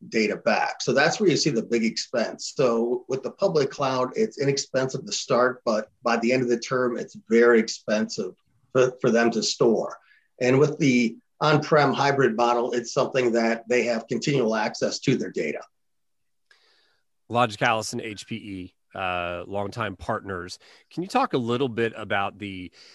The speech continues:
Speaker 2: uh, kind of the, the, the weight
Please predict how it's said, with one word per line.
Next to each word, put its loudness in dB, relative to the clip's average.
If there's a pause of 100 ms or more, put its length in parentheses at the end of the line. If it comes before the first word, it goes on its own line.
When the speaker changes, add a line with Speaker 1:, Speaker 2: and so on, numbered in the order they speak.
(120)
Speaker 2:
uh, -8 (540)
kind -4
of -4
the, -6
the, -10
the -8
weight -6